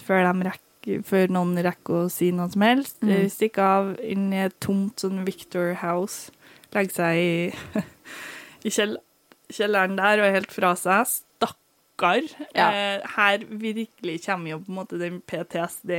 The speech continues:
Speaker 2: Mhm.
Speaker 1: mentale
Speaker 2: Ja.
Speaker 1: delen av det fram.
Speaker 2: Ja, jeg husker at jeg likte det her, altså jeg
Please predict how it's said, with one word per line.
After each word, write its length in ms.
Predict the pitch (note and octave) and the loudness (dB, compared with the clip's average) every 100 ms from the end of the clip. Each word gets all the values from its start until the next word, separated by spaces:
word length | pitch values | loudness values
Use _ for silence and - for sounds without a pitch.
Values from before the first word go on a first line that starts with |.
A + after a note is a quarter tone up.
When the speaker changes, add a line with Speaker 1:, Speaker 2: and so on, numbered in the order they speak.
| E3+ E3+ F3+ - - | -2 -2 -4 -8 -6
Speaker 2:
Mhm. 180 | G3+ | -6
Speaker 1:
mentale 1040 | F3+ G3 E3+ E3 D#3+ D#3+ D#3+ D#3+ D#3+ - - - - - - - _ _ _ - | -2 0 2 2 0 0 2 2 0 -2 -6 -14 -20 -20 -20 -20 _ _ _ -12
Speaker 2:
Ja. 160 | A#3+ A#3+ | 2 4
Speaker 1:
delen 240 | A#3+ G#3 | 4 2
av 160 | F#3+ F3+ | -2 -2
det 100 | F3 | -4
fram. 300 | - A3+ D4 D4 | 0 0 2 4
Speaker 2:
Ja, 200 | A#3+ A#3 | 4 4
jeg 40 | B3+ | 2
husker 180 | - A3 | 0 -2
at 60 | |
jeg 100 | G#3+ | 0
likte 260 | G#3+ - - | -2 -2 0
det 160 | G#3+ | 0
her, 240 | G#3+ G#3 G3+ | 4 4 4
altså 240 | G#3+ | 4
jeg 20 | A3 | 2